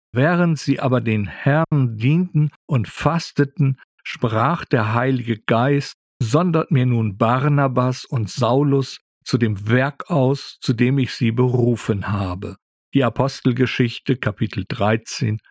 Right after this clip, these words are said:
Vers zwei. Somit sind es nicht Menschen oder gar die Gemeinde,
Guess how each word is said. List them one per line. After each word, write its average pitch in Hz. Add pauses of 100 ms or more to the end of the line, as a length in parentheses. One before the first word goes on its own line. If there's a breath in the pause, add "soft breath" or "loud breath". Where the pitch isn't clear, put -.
(180 soft breath)
Vers -
zwei. 90 (680)
Somit 170
sind 135
es 127
nicht 120
Menschen 151
oder 120
gar 113
die 110
Gemeinde, 120